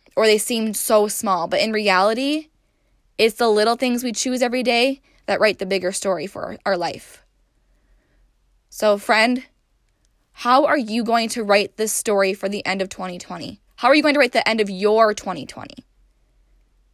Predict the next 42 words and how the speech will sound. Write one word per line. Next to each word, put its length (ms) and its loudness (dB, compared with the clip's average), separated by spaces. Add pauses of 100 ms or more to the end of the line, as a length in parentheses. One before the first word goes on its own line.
(320)
I 140 2
hope 420 2
that 180 4
you 160 -4
choose 580 2
number 340 -2
two. 400 -6 (140)
But 120 2
like 220 2
I 140 0
said, 260 -4
there's 200 -2
no 240 2
right 220 2
or 100 2
wrong 260 -2
to 120 -12
this. 380 -14 (960)
There's 160 -2
no 120 4 (160)
right 220 4
or 100 8
wrong 440 4 (200)
choice. 640 -6 (520)
But 200 0
I 220 6
am 140 4
going 180 0
to 60 0
choose 300 -4
the 100 0
one 200 0
that 140 -2
makes 280 -2
me 100 -6
more 180 -2
confident 540 -2
in 60 -6
the 80 -6
person 320 -6
I 100 -6
am, 380 -12